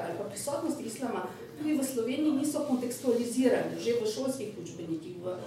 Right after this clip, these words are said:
v, v, torej v, v šolskem sistemu in tako naprej, ne. Se pravi, da se dejansko predstavlja kot nekaj monolitnega, kar se ne pokaže v zgodovinskih kontekstih, v nekih sociokulturnih razsežnostih, ne. Potem seveda druga faza,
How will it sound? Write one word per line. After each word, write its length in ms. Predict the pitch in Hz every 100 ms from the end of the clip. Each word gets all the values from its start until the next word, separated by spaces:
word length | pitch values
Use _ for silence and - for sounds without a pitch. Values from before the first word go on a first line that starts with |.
| - - -
v, 40 | 202 208 185 - 190
v, 20 | 196 190 175 175
torej 220 | 202 180 - - - -
v, 40 | 208 214 185 -
v 80 | 208
šolskem 400 | 285 311 330 247
sistemu 420 | 202 202 208 202
in 100 | 190
tako 240 | 196 196 190
naprej, 420 | 190 196 170 165
ne. 80 | 226
Se 140 | - 247
pravi, 300 | 262 302 330
da 120 | 269
se 180 | 262 330 339 - - -
dejansko 420 | 254 339 - -
predstavlja 480 | - - 285 294 -
kot 100 | 254
nekaj 220 | 285 285
monolitnega, 800 | 233 220 233 330 - 349 320 269 262
kar 360 | 294 294 302 - - -
se 160 | - 254
ne 240 | 254 285
pokaže 600 | 285 - 247 233 247 247 240 226
v 0 | 220 226 214
zgodovinskih 720 | - 208 214 233 247 240 233 214 - - -
kontekstih, 480 | 208 208 214 214 -
v 60 | 202 196
nekih 160 | 202
sociokulturnih 800 | - 202 208 202 196 202 202 196
razsežnostih, 640 | - - 160 151 165 - 196
ne. 120 | 220
Potem 240 | 247 247 247
seveda 400 | 247 233 220 - - -
druga 240 | 254 269 269
faza, 480 | - 226 233 233